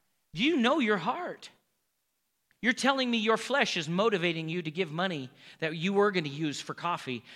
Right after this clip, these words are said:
to somebody that you don't know. Yeah, I mean, anybody ever heard that, uh, testimony by Joyce Meyer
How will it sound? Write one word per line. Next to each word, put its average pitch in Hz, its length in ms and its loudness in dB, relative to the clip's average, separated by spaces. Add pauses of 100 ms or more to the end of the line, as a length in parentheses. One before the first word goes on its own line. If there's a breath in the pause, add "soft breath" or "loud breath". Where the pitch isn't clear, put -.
to 151 80 -4
somebody 143 460 -2
that 139 140 -4
you 139 120 -4
don't 139 180 -4
know. 123 220 -4 (4000)
Yeah, 180 300 -2 (180)
I 202 80 -4
mean, 240 160 -4
anybody 247 420 2
ever 208 160 2
heard 185 280 0
that, 175 200 -2
uh, 156 140 2
testimony 165 560 -6
by 151 160 0
Joyce 139 360 -4
Meyer 123 380 -4